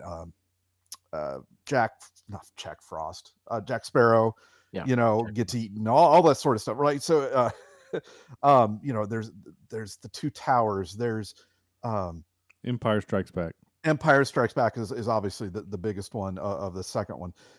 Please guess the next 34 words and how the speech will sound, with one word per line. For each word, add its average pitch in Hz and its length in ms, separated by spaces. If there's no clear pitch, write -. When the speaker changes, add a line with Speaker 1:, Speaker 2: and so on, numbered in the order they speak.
Speaker 1:
This 139 320
one, 151 340
I, 123 400
I 151 160
am 151 160
just 110 460
dying 104 560
for 110 140
this 98 180
third 95 260
one 90 160
to 82 60
come 92 220
out. 82 260
I 98 160
am 90 140
so - 400
excited 87 480
for 85 260
it. - 80
I 143 140
love, 135 500
uh, 117 180
I'm 185 180
a 165 60
sucker 127 640
for 113 180
comic 101 400
book 90 200
art - 360
too. - 180
And 131 160
I 131 180
love 123 580